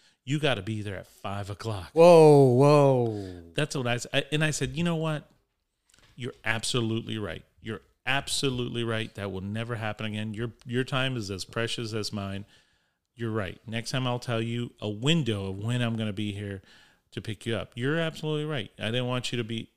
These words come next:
Speaker 1: you know," but it was only five minutes. It's not a big deal. She was like, "Well, just, you know, I just want you to make sure that you keep me in the, in the, in your, in your thoughts a-, as important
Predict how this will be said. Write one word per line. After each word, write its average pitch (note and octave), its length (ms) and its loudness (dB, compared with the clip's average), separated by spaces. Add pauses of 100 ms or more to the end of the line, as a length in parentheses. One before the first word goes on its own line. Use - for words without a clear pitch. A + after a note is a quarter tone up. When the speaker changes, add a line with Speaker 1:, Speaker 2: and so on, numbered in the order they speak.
(160)
Speaker 1:
you B2+ 100 -4
know," G#2 60 -4
but B2+ 160 -2
it D#3+ 40 2
was D3+ 120 0
only C3+ 180 2
five G#2+ 240 0
minutes. F2+ 400 -6 (220)
It's - 100 -12
not A#2 180 -2
a A#2 40 -4
big A2+ 200 -4
deal. F2+ 320 -6 (580)
She - 140 -8
was G#2+ 80 -6
like, G#2+ 160 -10
"Well, B2 300 -4 (760)
just, - 260 -2 (160)
you B2+ 160 -4
know, A2+ 180 -4
I - 100 -4
just C#3+ 220 -4
want C3+ 240 -2
you C3+ 60 -2
to A2 160 -4
make A2+ 240 -6
sure A#2+ 260 -4
that G#2 120 -4
you A2+ 140 -8
keep A#2 380 -10
me A#2 420 -8
in A#2 140 -6
the, G2+ 140 -8 (480)
in A2+ 140 -10
the, G2+ 100 -10 (160)
in A#2 200 -8
your, A2+ 140 -8
in A#2+ 160 -8
your G#2+ 160 -8
thoughts A#2+ 580 -6 (200)
a-, A2+ 180 -14
as A2 160 -6
important G#2+ 560 -8